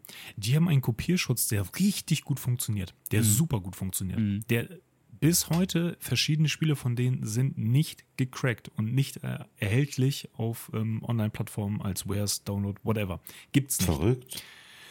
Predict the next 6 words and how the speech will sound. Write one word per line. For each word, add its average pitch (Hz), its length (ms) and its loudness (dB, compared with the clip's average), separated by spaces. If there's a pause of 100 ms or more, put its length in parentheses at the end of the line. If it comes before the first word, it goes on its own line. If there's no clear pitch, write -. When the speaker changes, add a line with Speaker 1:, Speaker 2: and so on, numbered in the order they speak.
(340)
Speaker 1:
Und, 139 380 4
ähm, 131 300 4 (840)
die - 40 2
funktionieren 202 440 2
ja 311 100 -2
anscheinend. 101 500 0